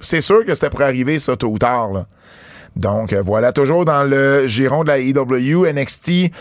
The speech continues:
contre Ring of Honor. Donc, mardi dernier, on fait un, euh, on, on amène du monde du main roster sur, euh, le show d'N X T parce que A E W avait un, un, un Dynamite le mardi. Et là, ben,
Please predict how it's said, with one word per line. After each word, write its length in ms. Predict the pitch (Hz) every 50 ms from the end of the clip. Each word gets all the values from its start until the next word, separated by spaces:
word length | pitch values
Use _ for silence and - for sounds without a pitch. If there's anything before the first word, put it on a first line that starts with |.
| - - - -
contre 280 | - 151 160 156 165 151
Ring 260 | 143 143 151 165 175
of 140 | 165 156 143
Honor. 480 | 151 147 143 143 147 156 165 170 160 127
Donc, 340 | 123 135 143 143 135 - - _ _ _ _ _ - -
mardi 500 | 113 131 147 156 156 151 139 117 143 151
dernier, 560 | 151 156 139 143 147 151 160 160 156 135 - - - - - -
on 180 | 127 131 135 123
fait 440 | - - - 143 143 147 143 135 - - - - _ - -
un, 420 | 123 131 135 139 139 139 135 131 - - _ _ _ _ _ - 110
euh, 200 | 110 110 113 110
on, 160 | 104 120 123 117
on 100 | 127 131
amène 280 | 135 135 127 143 147 147
du 120 | 127 117
monde 380 | 131 135 139 139 143 139 139 135
du 120 | 120 107
main 240 | 123 127 127 127 131
roster 600 | 127 123 120 117 117 - - 135 131 131 135 131 117 - - - - -
sur, 320 | - - - - - 143 143 143 139 139 139 135 127 110 -
euh, 160 | - 107 110 110
le 140 | 117 120
show 180 | 110 - 131 135
d'N 200 | 123 123 117 117
X 200 | 113 110 - -
T 160 | - 147 143
parce 220 | - - 117 - -
que 200 | - 120 120 120 - - _ _ _ -
A 60 | - 113
E 120 | 120 120
W 520 | 117 120 117 104 113 110 113 120 127 127
avait 220 | 117 107 98 113 117
un, 200 | 113 107 101 95 98 - - - - - -
un, 200 | - 101 107 - -
un 440 | 107 107 101 101 101 98 90 87 101
Dynamite 560 | 95 120 117 117 113 110 113 117 123 120 110
le 80 | 113
mardi. 540 | 107 107 107 110 117 113 110 135 175 196 208 - - - - - - - -
Et 160 | 120 131 135
là, 200 | 139 147 156 160
ben, 320 | 147 143 127 127 131 139